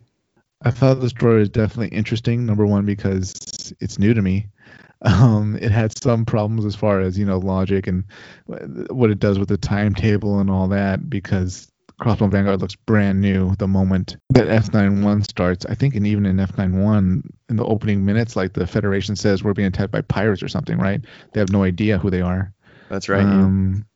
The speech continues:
Speaker 1: yeah, but, I mean, gameplay-wise, not the best. I understand they're limited by the technology, but not a fun game, very difficult. There's better Gundam games out there. Story-wise,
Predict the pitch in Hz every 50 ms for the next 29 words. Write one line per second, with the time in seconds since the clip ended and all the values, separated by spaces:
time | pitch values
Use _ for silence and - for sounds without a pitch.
0 | _ _ - - - 90 104 101 104 104 101 95 92 87 87 87 90 _ _ _
1 | _ - - 95 92 90 90 78 - _ _ _ _ _ _ _ _ _ _ -
2 | - - - 104 101 95 98 98 98 98 95 98 170 175 107 - - - - -
3 | - - - - - - - _ _ - - 117 120 131 131 - 139 135 139 131
4 | 131 127 127 131 127 131 - - _ _ _ - - _ _ - - 107 107 107
5 | 107 107 - 110 98 107 107 107 110 110 - - - - - 110 107 110 107 104
6 | - 113 104 104 95 95 101 107 110 110 110 101 104 101 98 98 - 104 - 107
7 | 104 107 113 113 113 123 123 110 123 98 92 95 143 - _ _ - - - -
8 | - _ _ - 117 117 127 143 139 - 151 151 147 139 127 117 113 113 110 113
9 | 113 117 - _ _ - 104 107 117 123 131 120 117 110 107 110 107 - 104 104
10 | - - _ _ _ _ _ _ _ _ _ _ _ _ _ _ _ _ _ -
11 | - 143 131 117 110 107 117 113 110 113 117 113 110 113 113 110 107 107 104 95
12 | 104 101 104 104 - 123 120 120 117 117 113 - - _ - - - - 131 127
13 | 127 131 127 123 123 123 123 127 127 - -